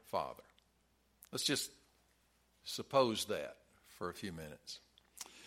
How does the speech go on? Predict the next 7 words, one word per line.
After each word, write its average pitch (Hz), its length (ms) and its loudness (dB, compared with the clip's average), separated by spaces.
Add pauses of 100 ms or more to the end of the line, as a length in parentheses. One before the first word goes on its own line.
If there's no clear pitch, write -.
(380)
Uh, 101 200 4
he 208 580 8 (160)
wants 170 340 10
you 165 120 2
to 143 80 2
be 127 160 0
clean. 185 420 2